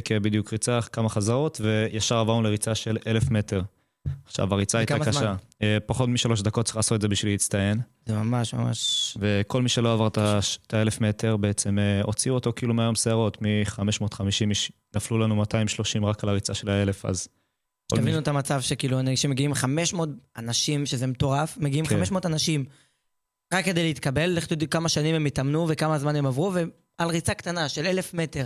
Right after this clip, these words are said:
Speaker 2: של ש-, בשלוש דקות, הם הולכים הביתה, הם קמו ב-, בשלוש בבוקר, ארבע בבוקר, בכדי להגיע למקום הזה, הם פשוט לא הצליחו לעבור את זה, כי זה ממש, ממש קשה פיזית, וגם אתה על הבוקר, תחשבו איזה קשה זה.
Speaker 1: כן,
Speaker 2: הם
Speaker 1: זה
Speaker 2: לא השתמשו בקופאי, לא לקחו שום דבר לפני בטח.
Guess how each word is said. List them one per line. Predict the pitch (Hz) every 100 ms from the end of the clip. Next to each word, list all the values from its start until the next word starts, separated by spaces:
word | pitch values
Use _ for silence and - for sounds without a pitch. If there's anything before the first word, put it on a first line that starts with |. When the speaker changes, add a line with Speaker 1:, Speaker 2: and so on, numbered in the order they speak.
| 123
Speaker 2:
של | - 139
ש-, | -
בשלוש | 147 135 160 165
דקות, | 139 156 202 - _ _ _ _ _ -
הם | 160
הולכים | 160 180
הביתה, | 165 170 131
הם | 123
קמו | 160 170
ב-, | 135 107 - - 135 131 131 _ -
בשלוש | 131 147 170 147
בבוקר, | 139 170 160 143
ארבע | 170
בבוקר, | 165 139 139 170 156
בכדי | 139 127 135
להגיע | 135 131 156
למקום | 143 127 127 127 117 139
הזה, | 139 143 202 202 - _ _ -
הם | 151
פשוט | 180 - _ _ _ _ _ _ _ _ _ 165
לא |
הצליחו | 170 - 175
לעבור | 170 147 151 151
את | 135
זה, | 139 127 -
כי | 135
זה | 127
ממש, | 135 135 160 156
ממש | 147 151
קשה | - 160
פיזית, | - 196 147 120 -
וגם | 147 135
אתה | 127 135
על | 147
הבוקר, | 151 196 156
תחשבו | 123 - 131
איזה | 139
קשה | 151 135 165
זה. | 160 135 - _ -
Speaker 1:
כן, | 120
Speaker 2:
הם | 110 101
Speaker 1:
זה |
Speaker 2:
לא | 104
השתמשו | - 147 156
בקופאי, | 151 151 - 156 160 147
לא | 139 156
לקחו | - 151
שום | 175
דבר | 165 151
לפני | 151 139 151 139
בטח. | 131 135 131